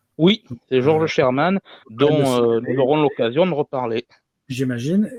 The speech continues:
Speaker 2: Et, et par contre, Taza, c'est donc, c'est la seule incursion western de Douglas Sirk, il me semble, non ?
Speaker 1: Oui, avec son acteur fétiche, Rock Hudson.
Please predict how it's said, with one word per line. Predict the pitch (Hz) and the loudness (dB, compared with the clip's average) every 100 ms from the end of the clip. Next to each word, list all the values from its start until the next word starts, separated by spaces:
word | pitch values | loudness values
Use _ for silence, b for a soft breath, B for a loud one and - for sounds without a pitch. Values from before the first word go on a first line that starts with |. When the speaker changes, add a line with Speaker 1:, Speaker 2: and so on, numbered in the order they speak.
| 214 | -2
Speaker 2:
Et, | 156 156 | -2 0
et | 147 | -2
par | 139 139 | -2 -2
contre, | 220 214 | 0 2
Taza, | 147 151 202 | 2 2 2
c'est | - 151 143 | 2 2 2
donc, | 135 139 | 0 -6
c'est | - 151 | -8 -4
la | 135 | -4
seule | - 185 | -2 -2
incursion | 160 - 143 - 175 | -2 -4 -10 -6 0
western | 143 135 180 165 | 0 0 -4 -2
de | |
Douglas | 127 131 135 151 | -4 -4 -6 -6
Sirk, | - 147 - | -6 -8 -8
il | 127 | -12
me | |
semble, | - 127 120 | -10 -12 -12
non ? | 110 120 | -12 -2
Speaker 1:
Oui, | 131 127 | 0 0
avec | 135 135 131 | -4 -6 -4
son | 139 139 | -4 -4
acteur | 131 - 135 | -6 -8 -8
fétiche, | - - - 185 - | -6 -8 -8 -12 -8
Rock | 139 117 170 175 | -6 -4 -4 -6
Hudson. | - 156 156 | -10 -8 -8